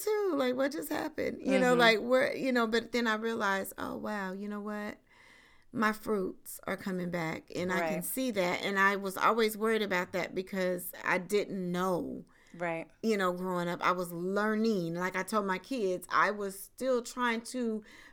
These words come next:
Speaker 1: feel my own feelings
Speaker 2: Yeah.
Speaker 1: while having y'all. I was trying to understand those feelings. And it's the same with me physically when I'm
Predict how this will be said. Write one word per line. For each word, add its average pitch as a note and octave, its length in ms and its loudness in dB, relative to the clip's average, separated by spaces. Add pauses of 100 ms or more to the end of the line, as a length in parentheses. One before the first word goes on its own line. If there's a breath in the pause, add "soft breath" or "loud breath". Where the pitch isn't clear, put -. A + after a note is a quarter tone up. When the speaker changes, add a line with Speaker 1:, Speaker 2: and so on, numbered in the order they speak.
(120 loud breath)
Speaker 1:
feel C4+ 240 12
my B3 320 6
own C4 280 4
feelings E3+ 760 0
Speaker 2:
Yeah. F#3 200 0
Speaker 1:
while F#3+ 100 6
having G3 460 2
y'all. F#3+ 280 2
I C#3 120 2
was A3 100 -4
trying B3 240 -2
to E3+ 80 -4
understand G#3+ 640 -4
those A#3+ 320 2
feelings. E3+ 440 -6 (540 loud breath)
And C4+ 160 4
it's C#4 180 4
the B3+ 140 -6
same C#4 460 0
with C#4 180 -2
me G#3+ 580 -2 (160)
physically G#3 540 -2
when F#3 240 -4
I'm E3+ 360 -6